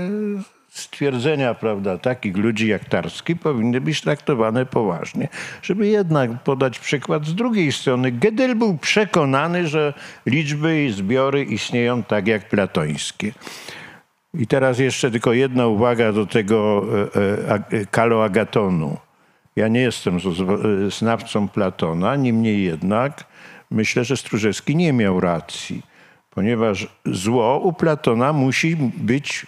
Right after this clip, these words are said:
w rzeczach, a nie w ideach. Natomiast, y, y, tradycja sokratejska, notabene także i Parmenidesa, była taka, że, e,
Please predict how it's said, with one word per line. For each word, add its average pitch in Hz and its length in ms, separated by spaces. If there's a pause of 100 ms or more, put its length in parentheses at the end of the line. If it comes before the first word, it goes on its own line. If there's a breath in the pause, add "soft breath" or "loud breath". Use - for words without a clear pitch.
(100)
w 107 60
rzeczach, 110 760 (200)
a 98 100
nie 123 220
w - 180
ideach. 92 720 (800 loud breath)
Natomiast, 120 920
y, 107 40 (600)
y, 92 80
tradycja 113 540
sokratejska, 120 1300 (600)
notabene 92 580
także 92 440
i 92 60
Parmenidesa, 110 1000 (480 loud breath)
była 156 220
taka, 151 640 (120)
że, 127 520 (1160)
e, 143 40